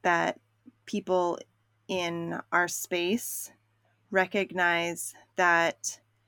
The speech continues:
just because something has worked for you or is working for you right now, or, you know, in the past or right now,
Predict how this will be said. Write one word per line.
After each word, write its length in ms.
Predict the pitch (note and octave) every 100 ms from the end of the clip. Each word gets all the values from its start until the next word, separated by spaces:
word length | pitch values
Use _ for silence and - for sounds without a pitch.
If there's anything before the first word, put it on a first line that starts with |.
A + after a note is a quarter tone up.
| _ _
just 200 | - F#3+
because 280 | - G#3+ G#3+
something 580 | - F#3+ F#3+ F#3+ F#3 F#3 _ _
has 420 | - F3+ F#3 -
worked 300 | F3+ E3+ -
for 140 | -
you 320 | F#3 F3+ F3 F3
or 160 | F3+
is 320 | F3 F3+ F3+
working 280 | F3+ F3 F3
for 140 | E3+ E3+
you 460 | E3+ E3+ E3 E3 _
right 200 | F3 E3+
now, 520 | E3 D#3 D#3 E3+ F#3+ F#3+
or, 180 | - E3+ _ _
you 100 | F#3+
know, 120 | F3+ D#3
in 180 | G3
the 60 | F#3+
past 300 | G3 F3+ F#3
or 160 | - F3
right 200 | F3 F3+
now, 340 | E3 E3 E3+